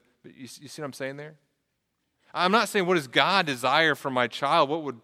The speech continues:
what would God say about my, my child in order to be successful?"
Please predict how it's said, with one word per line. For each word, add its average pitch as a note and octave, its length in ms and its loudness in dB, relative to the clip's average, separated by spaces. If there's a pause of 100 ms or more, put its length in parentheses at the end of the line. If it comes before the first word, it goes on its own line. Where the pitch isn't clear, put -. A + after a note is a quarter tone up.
(120)
what D3 140 -8
would B2 100 -12
God C#3+ 280 4
say C3+ 180 0
about A#2 300 2
my, A#2 220 -2
my A#2 160 -6
child A#2+ 480 -2
in B2 120 -12
order C3 180 -4
to A#2+ 40 -6
be B2 120 -6
successful?" B2 1000 -6